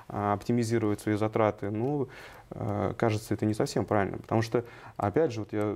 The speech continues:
исходя из опыта работы в комиссии, вижу, как всё происходит. Я вот не, не буду называть конкретные адреса, приходят с отчётом, например, кадастровой стоимости объекта, там, ну, десять миллионов. Приходят с отчётом, просят установить кадастровую стоимость в размере семи миллионов.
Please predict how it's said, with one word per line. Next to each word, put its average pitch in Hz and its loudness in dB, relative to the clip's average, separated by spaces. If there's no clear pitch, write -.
исходя 110 0
из 104 0
опыта 110 -2
работы 104 2
в - -4
комиссии, 170 0
вижу, 107 0
как - -4
всё - -4
происходит. 104 0
Я 110 4
вот 110 -2
не, 135 2
не 151 2
буду 123 -2
называть 107 0
конкретные 104 -2
адреса, 110 0
приходят 190 0
с - -2
отчётом, 101 -2
например, 92 -6
кадастровой 131 0
стоимости 131 -2
объекта, 98 -2
там, 107 -8
ну, 135 -2
десять 113 0
миллионов. 95 -4
Приходят 113 2
с - -2
отчётом, 180 0
просят 131 0
установить 110 -2
кадастровую 104 0
стоимость 98 -4
в - 2
размере 98 0
семи 156 2
миллионов. 170 0